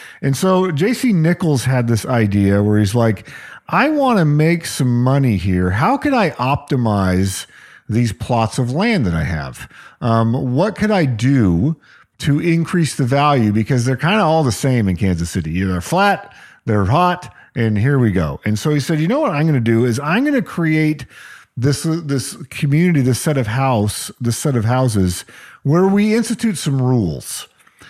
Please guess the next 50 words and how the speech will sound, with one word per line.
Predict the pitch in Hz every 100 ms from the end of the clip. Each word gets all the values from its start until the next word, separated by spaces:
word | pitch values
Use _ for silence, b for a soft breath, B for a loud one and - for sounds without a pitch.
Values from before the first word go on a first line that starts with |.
| B -
where | 147
we're | 147 185 214
gonna | 220
have," | 180 165 160 156 151 151
and | 147 131
it | 131 -
turned, | 170 170 160
eventually | 131 156 151 143
turned | - 143
into | 143 135 117
a | 104
homeowners | 98 180 214 180 160 127
association. | 113 - 123 117 107 92 76 65 B B B B
And | 139 135
so | 185
what | 170 170 175
I'm | 226 302
gonna | 247 147
say | - 139 131 131
is | 143 135 131 123 - B B
you | 185
can't, | 180 - 247 214 185
it's | 202 160 202
not | 214 226
a |
free | 175 196 180
for | - 170
all | 160 151
in | 143 139 123 110 120
this | 156 -
plot | - 117 95
of | 87
land. | 87 80 85
So |
maybe | 123 139
he's | 147 131
got | 131
a | 123
hundred | 110 123 113
acres | 98 90 82 76
or |
something, | 78 82 73 69 - B B B
and | 104
we're | 107
gonna | 107
build | 104 98
a |
bunch | 92 101 95
of |
houses. | 92 85 78 73